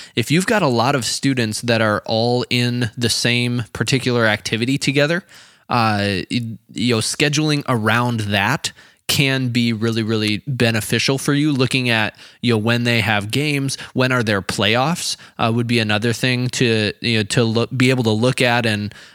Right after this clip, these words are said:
uh, avoid scheduling over the top of. Uh, a-, and this is an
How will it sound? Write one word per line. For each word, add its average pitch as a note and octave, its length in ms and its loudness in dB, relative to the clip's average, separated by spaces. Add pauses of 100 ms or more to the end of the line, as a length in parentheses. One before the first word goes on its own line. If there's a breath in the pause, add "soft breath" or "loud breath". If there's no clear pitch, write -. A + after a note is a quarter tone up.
uh, G2+ 200 0
avoid A#2 400 0
scheduling B2 640 -2
over A#2+ 240 0
the G2+ 140 -2
top - 360 -2
of. E3 240 -2 (360 loud breath)
Uh, A#2 320 2
a-, D#3 220 0
and C#3+ 260 2
this C#3 320 0
is E3+ 120 2
an B2+ 220 2